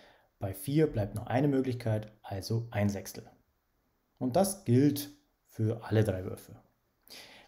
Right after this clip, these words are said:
Wenn wir jetzt die Wahrscheinlichkeit ausrechnen wollen, zum Beispiel für zweimal die Augenzahl vier, dann müssen wir einfach nur alle Wege durchgehen.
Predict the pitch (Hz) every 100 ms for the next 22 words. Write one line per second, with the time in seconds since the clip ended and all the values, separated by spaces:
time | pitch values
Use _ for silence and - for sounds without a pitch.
0 | - 139 214 202 143 123 117 123 147 -
1 | 107 98 - 120 143 - 110 104 95 98
2 | 92 95 92 98 104 113 - 107 - 110
3 | 104 - - - 95 107 131 175 156 127
4 | 135 139 127 117 110 117 117 117 - 107
5 | 113 - _ _ _ _ _ _ _ _
6 | _ - - - _ _ _ _ _ _
7 | _ - 220 262 - 131 143 165 135 123
8 | 117 104 127 123 107 98 - - -